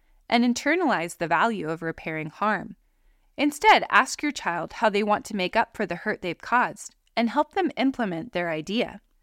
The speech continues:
Here is a tip. Remember, children who have friendships and valued connections are more likely to want to go to school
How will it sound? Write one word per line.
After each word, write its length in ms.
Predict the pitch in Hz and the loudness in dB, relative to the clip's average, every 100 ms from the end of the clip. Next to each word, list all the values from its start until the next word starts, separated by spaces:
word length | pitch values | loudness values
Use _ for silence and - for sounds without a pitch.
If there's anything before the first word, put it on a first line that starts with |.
| _ _ | _ _
Here 220 | _ 370 | _ 2
is 140 | 381 208 | 2 0
a 60 | |
tip. 380 | 175 - 214 - _ _ - | -4 -4 -8 -8 _ _ -4
Remember, 500 | 311 349 381 196 - _ | 2 4 4 0 -4 _
children 400 | - 330 440 427 | 0 0 0 -2
who 120 | 311 | 0
have 180 | 269 175 | 2 2
friendships 640 | - 180 208 - 262 262 - | 0 -2 -2 -2 -4 -4 -8
and 140 | 196 180 | -6 -2
valued 440 | 185 190 220 202 | 0 0 -4 -8
connections 640 | - 190 240 - 180 175 | -6 -4 -4 -6 -8 -6
are 180 | - 240 | -2 0
more 240 | 233 247 | 2 2
likely 380 | 240 226 233 330 | 4 2 2 -4
to 140 | 311 262 | -2 -2
want 220 | 196 - | -2 -4
to 60 | 175 | -4
go 140 | 175 | -4
to 100 | 160 | -4
school 500 | - - 190 214 269 | -10 -8 -6 -6 -8